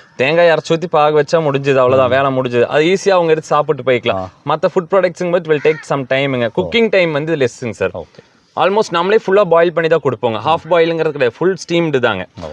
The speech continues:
Speaker 1: So, அப்படியே எடுத்து குழந்தைகள் முதல் கொண்டு ஒரு வயசு, நம்ம கிட்ட கஸ்டமர்ஸ் நிறைய பேர் வந்துட்டு குழந்தைகளுக்கு தான் வாங்கிட்டு போவாங்க. மில்லட்ஸ் வந்து இன்ட்ரடியூஸ் பண்ணதுக்கு ரீசனே வந்து for children's. பிளஸ், அஹ், ஓல்டு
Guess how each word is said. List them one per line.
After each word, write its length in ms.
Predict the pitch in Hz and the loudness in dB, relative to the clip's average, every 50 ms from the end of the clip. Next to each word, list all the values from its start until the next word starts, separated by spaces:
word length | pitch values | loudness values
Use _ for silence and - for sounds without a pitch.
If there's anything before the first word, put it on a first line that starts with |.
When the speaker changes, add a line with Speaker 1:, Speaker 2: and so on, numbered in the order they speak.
| 78 | -14
Speaker 1:
So, 180 | - - - 135 | -8 -4 -4 -4
அப்படியே 260 | 104 - - 208 220 | -2 0 2 2 4
எடுத்து 240 | 196 180 185 - 226 | 4 2 0 -2 0
குழந்தைகள் 440 | 190 175 160 175 196 202 202 202 190 | 0 0 0 0 0 0 0 0 2
முதல் 200 | 180 170 160 151 | 2 0 0 2
கொண்டு 320 | 165 180 180 170 147 - - | 0 2 2 2 0 0 0
ஒரு 220 | 131 143 160 175 | 0 2 4 4
வயசு, 300 | 196 202 202 - - 160 | 4 4 2 2 0 0
நம்ம 180 | 151 147 156 156 | 0 0 0 0
கிட்ட 120 | 170 196 - 170 | 0 0 0 0
கஸ்டமர்ஸ் 360 | 160 - - 214 214 208 170 | -2 -2 0 0 0 0 0
நிறைய 300 | 170 151 156 170 196 190 | -2 0 0 2 2 2
பேர் 220 | 170 175 208 202 185 | 2 2 2 2 2
வந்துட்டு 380 | 160 156 151 156 147 202 220 226 - - - _ _ - - | 0 0 -2 -2 0 0 -2 -2 -4 -10 -20 _ _ -6 -2
குழந்தைகளுக்கு 560 | 143 151 175 202 208 196 190 185 - - 208 | 0 0 2 2 2 2 2 0 2 2 2
தான் 80 | 190 160 | 2 2
வாங்கிட்டு 220 | 143 139 143 135 - - | 2 0 -4 -4 -2 0
போவாங்க. 360 | 120 113 107 101 95 95 - - - - | 2 2 2 2 0 -2 -6 -10 -6 -4
மில்லட்ஸ் 380 | 156 196 220 240 240 - - - | -2 0 2 2 2 2 0 0
வந்து 220 | 202 175 165 156 147 _ - | 2 2 2 0 -4 _ -12
இன்ட்ரடியூஸ் 360 | 160 - 175 185 196 175 - | -12 -4 0 0 0 0 0
பண்ணதுக்கு 320 | 175 160 156 151 135 147 165 | -2 -4 -4 -4 -2 -2 -2
ரீசனே 320 | 180 160 175 165 180 185 | -2 0 0 0 2 2
வந்து 240 | 170 147 147 156 165 | 0 0 -2 -4 -2
for 140 | - 156 127 - - | 0 0 0 0 -2
children's. 380 | 135 120 107 117 110 104 - - - - _ _ - - - _ _ _ - | -4 -2 -2 -2 -4 -6 -10 -14 -18 -20 _ _ -18 -18 -18 _ _ _ 0
பிளஸ், 180 | 180 185 - | 0 2 4
அஹ், 260 | 180 160 156 147 139 | 4 4 4 4 4
ஓல்டு 340 | 139 151 175 185 165 156 139 | 6 6 6 4 4 2 0